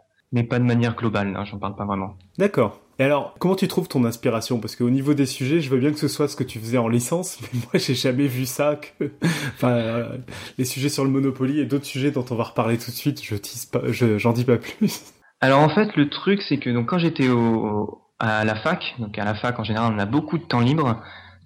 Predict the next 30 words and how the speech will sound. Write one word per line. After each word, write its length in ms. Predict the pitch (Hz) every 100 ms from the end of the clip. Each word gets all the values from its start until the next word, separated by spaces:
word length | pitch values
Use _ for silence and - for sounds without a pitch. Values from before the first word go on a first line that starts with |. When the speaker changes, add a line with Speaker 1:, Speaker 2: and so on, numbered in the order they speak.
| - 120
Speaker 1:
et 40 |
donc 160 | 117 113
j'étais 260 | 123 127
très 200 | 120 160
souvent 440 | - 151 143 147 123
à 160 | 113
la 100 | 110
bibliothèque 560 | 117 131 139 131 139 127
en 60 |
train 220 | 110 - 104
de, 240 | 104 104
de 140 | 107 110
lire 400 | 117 117 107 101
le, 220 | 101 101
les 180 | 104 104
Pour 160 | 117
la 100 | 110
science 420 | 107 127 123 - 101
et, 180 | - - _ _ _ _ _ -
et 80 | 110
la 100 | 104
rubrique 360 | 101 98 113
de, 220 | 107 98 98
de 120 | 101
Jean-Paul 300 | 110 107 113
Delahaye 280 | 110 107 110
dans 140 | 104
Pour 140 | -
la 80 | 101
science. 400 | - 131 - -